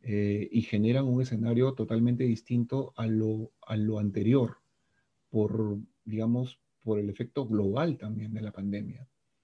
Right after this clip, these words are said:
Eh, sí se produce una, una suerte de af-, de, digamos, afloramiento de nuevas desigualdades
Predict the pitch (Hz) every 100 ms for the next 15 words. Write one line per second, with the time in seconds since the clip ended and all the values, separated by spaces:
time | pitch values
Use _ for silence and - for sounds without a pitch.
0 | _ _ 117 101 98 98 - 139 135 -
1 | 110 110 117 113 113 110 107 104 101 98
2 | - _ _ _ _ _ - 107 104 104
3 | 98 113 110 - 110 107 110 113 110 113
4 | - _ _ - 107 - _ 110 73 60
5 | - - 104 113 117 101 107 98 104 131
6 | 131 120 101 101 110 110 98 110 101 104
7 | 110 117 107 120